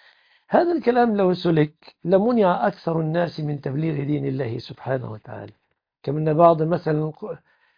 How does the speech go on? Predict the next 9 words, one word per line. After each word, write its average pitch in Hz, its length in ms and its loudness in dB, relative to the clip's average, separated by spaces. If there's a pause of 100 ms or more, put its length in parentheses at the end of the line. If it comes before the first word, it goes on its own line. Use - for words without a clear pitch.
(180)
أهل 170 140 4
القراءات 175 720 2
يقولون: 170 540 0
"لا 175 80 6
يؤم 185 360 2
المسجد 165 480 0
إلا 190 220 -2
المتقن 170 520 0
تمامًا". 147 480 -2